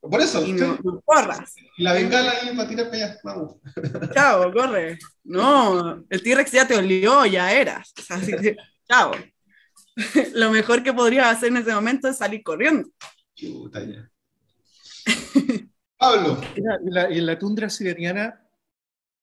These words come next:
Speaker 3: han encontrado, eh, cuerpos de mamut, ¿no?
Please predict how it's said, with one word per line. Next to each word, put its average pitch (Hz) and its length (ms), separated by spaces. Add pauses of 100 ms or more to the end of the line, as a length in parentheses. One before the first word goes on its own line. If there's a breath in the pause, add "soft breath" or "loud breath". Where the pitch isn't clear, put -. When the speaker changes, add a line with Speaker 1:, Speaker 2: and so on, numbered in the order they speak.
(560)
Speaker 3:
han 185 200
encontrado, 180 1120
eh, 139 260 (1600)
cuerpos 175 460
de 180 140
mamut, 156 520 (420)
¿no? 147 300